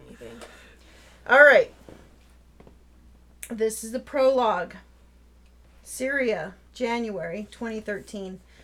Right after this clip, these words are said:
Speaker 2: Lieutenant Colonel Elliot Jackson ran into the narrow alley, dust rising with each step. Behind him, men in kaftans with automatic weapons shouted instructions at the people in the crowded market.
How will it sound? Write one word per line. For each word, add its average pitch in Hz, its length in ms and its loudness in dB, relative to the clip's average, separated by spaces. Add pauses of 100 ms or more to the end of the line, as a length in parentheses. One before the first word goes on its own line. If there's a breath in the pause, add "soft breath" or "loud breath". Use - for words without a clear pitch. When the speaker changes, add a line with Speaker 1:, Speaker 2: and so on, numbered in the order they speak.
(260 loud breath)
Speaker 2:
Lieutenant 302 440 -2
Colonel 269 340 0
Elliot 233 340 -4
Jackson 233 560 -4
ran 226 260 -8
into 220 260 -10
the 214 100 -6
narrow 214 340 -2
alley, 208 460 -6 (180)
dust 214 340 -6
rising 208 460 -4
with 196 160 -10
each 185 240 -16
step. - 400 -10 (560 loud breath)
Behind 302 460 -4
him, 220 400 -6
men 240 240 -4
in 233 160 -6
kaftans 226 680 -8 (160)
with 214 300 -6
automatic 233 540 -4
weapons 196 440 -8
shouted 214 340 -4
instructions 220 640 -8
at 202 140 -16
the 202 60 -14
people 190 420 -12
in 202 80 -8
the 202 60 -10
crowded 196 340 -10
market. 202 420 -8